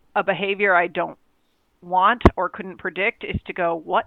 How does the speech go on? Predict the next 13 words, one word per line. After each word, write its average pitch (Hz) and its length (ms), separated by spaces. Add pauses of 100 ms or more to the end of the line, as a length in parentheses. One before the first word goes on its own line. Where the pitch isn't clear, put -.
(160)
did 160 180
I 175 200
just 180 340
do?" - 240 (1400)
Because 214 320 (880)
dogs 262 400
do 226 160
what 180 180
works 185 260 (100)
for 180 100
them 160 380 (320)
and 165 440 (120)
what, 175 300